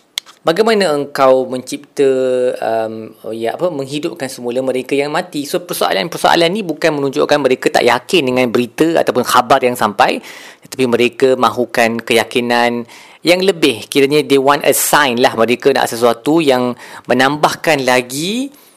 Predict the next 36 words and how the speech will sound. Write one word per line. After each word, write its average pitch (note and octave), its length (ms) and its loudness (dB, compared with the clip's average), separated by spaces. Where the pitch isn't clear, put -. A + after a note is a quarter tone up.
keyakinan D#3 580 0
di C3+ 80 -2
dalam B2+ 320 2
hati B2 240 -6
mereka B2+ 480 0
setelah G3 480 0
mereka D#3 560 -2
sudah C#3+ 320 -2
pun A3+ 240 0
yakin. A2 640 -2
Kita C3 240 0
tahu A#2+ 160 4
kan E3 80 4
dalam B2 240 0
syariat B2 320 -2
kita, A#2+ 240 -6
yakin C3 400 2
ni D3 80 -2
ada C#3+ 160 -2
beberapa A#2 320 2
level. B2 400 2
Ada - 240 2
ilmal C3 240 2
yaqin, C3 640 0
ada A2+ 320 0
ainal C#3 320 2
yaqin. C3 400 2
So, - 80 -4
yakin C3+ 480 0
yang C#3+ 240 -2
pada C3+ 160 2
level C3 320 2
ilmu, D#3 480 2
yakin C#3+ 320 0
pada C3+ 160 -2
level, C3 480 0